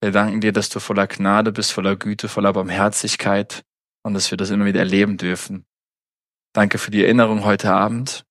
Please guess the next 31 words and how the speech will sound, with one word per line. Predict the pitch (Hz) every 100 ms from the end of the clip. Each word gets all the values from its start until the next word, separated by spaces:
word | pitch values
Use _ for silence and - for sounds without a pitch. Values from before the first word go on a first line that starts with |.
| _ _ -
dass | 107
du | -
gnädig | 98 101 104 113 113
bist. | 113 - - - _ _ _ _ _ _ _ _ _
Und | 104
ich | 98
will | 110
dich | 104 104
bitten, | 127 - 120
dass | 113 104
diese | - 101 101 98 _ _ _
Gnade | - - 107 117 127 110
kein | 101 104
abstrakter | 85 107 - 120 117 -
Begriff | 101 - - 123 -
bleibt, | - 110 107
sondern | 107 98 98 98
erlebbar | - 95 98 104 - 98
in | 95
unserem | 95 - 98 95 - _ _ _ _ _ -
eigenen | 98 98 98 92
Herzen. | 85 87 90 - - 85 80 _ _ _ _ _ _ _ _
Dass | -
wir | 101
deine | 92 92 92
Gnade | - 101 110
neu | 104 95
empfangen, | 92 90 - 101 110 110 117 _ _ _ _ _ _
dass | - - -
wir |
erkennen, | 98 - 101 101 101 98